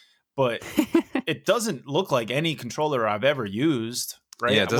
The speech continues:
Speaker 3: doesn't,
Speaker 1: is,
Speaker 3: it,
Speaker 1: what is that a
Speaker 3: it's,
Speaker 1: reference to?
Speaker 3: it's supposed to be a Game Boy controller 'cause these all came out
Speaker 1: Terrible.
Speaker 3: on the, on the Game Boy,
Speaker 1: That's what
Speaker 3: but
Speaker 1: I thought. Yeah, that's what I thought. And then I'm
Speaker 3: So
Speaker 1: like, "That is
Speaker 2: Hmm.
Speaker 1: not a Game Boy controller that it's, like, the artwork for."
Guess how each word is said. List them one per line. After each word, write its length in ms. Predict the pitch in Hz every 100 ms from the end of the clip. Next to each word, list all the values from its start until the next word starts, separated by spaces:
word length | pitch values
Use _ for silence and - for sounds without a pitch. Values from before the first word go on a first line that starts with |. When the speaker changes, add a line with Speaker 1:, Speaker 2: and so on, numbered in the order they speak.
| 185
Speaker 3:
doesn't, 40 |
Speaker 1:
is, 140 | 202 147
Speaker 3:
it, 160 | 104
Speaker 1:
what 120 | 147 196
is 120 | 175
that 120 | 185
a 20 | 180
Speaker 3:
it's, 80 |
Speaker 1:
reference 360 | 185 240 330 220
to? 300 | - 92 87 85
Speaker 3:
it's 180 | 123
supposed 360 | - - 196 240
to 60 | 247
be 120 | 202
a 40 | 101
Game 460 | 87 95 123 208
Boy 420 | 151 69 67 65 -
controller 400 | 101 95 95 87
'cause 120 | 101
these 160 | 101 131
all 120 | 123
came 240 | 139 113 92
out 120 | 90
Speaker 1:
Terrible. 60 |
Speaker 3:
on 120 | 85 82
the, 160 | 78 - 87
on 140 | 92
the 80 | 92
Game 380 | 92 160 233 151
Boy, 260 | 92 139
Speaker 1:
That's 200 | 156 160
what 80 | 185
Speaker 3:
but 120 | 240
Speaker 1:
I 40 | 247
thought. 500 | 370 311 294 - _
Yeah, 140 | 247 277
that's 200 | 147 202
what 100 | 202
I 60 |
thought. 320 | 196 262 277 127
And 80 | 156
then 80 |
I'm 80 | 165
Speaker 3:
So 80 | 165
Speaker 1:
like, 140 | 151
"That 140 | 160 233
is 140 | 196
Speaker 2:
Hmm. 60 | 131
Speaker 1:
not 180 | 160 254
a 100 | 113
Game 240 | 139 165
Boy 180 | 139 113
controller 560 | 107 104 143 - 123 107
that 180 | 113 131
it's, 240 | 139 - _ 113 -
like, 280 | 139 117 -
the 140 | 123 -
artwork 440 | 127 196 110 95 -
for." 440 | 90 82 80